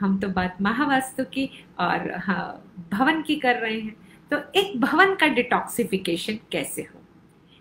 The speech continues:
भवन का डिटॉक्सिफिकेशन यानी कि मैंने जैसे कहा कि body में toxins जमा होते हैं तो उन्हें हटाया जाता है, यानी कि toxin को सादी भाषा में बोलेंगे कचरा। शरीर में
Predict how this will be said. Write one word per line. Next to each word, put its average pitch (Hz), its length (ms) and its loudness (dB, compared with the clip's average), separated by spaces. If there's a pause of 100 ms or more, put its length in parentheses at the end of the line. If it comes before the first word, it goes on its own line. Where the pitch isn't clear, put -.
(140)
भवन 320 320 4
का 359 100 6
डिटॉक्सिफिकेशन 277 1000 0 (360)
यानी 196 520 4
कि - 140 -6 (260)
मैंने 196 220 6
जैसे 220 300 0
कहा 240 140 4
कि 262 140 0
body 185 340 2
में 254 140 -2 (160)
toxins 359 760 2 (500)
जमा 214 340 6
होते 226 380 2
हैं 214 200 -2
तो 226 80 -2
उन्हें 214 340 -2
हटाया 180 400 0
जाता 185 340 -2
है, 190 240 -2 (360)
यानी 320 300 4
कि - 220 -10
toxin 254 420 2
को 294 120 -4
सादी 214 340 2
भाषा 196 340 2
में 196 200 0
बोलेंगे 190 440 -2 (120)
कचरा। - 440 2 (340)
शरीर 240 420 4
में 226 220 -2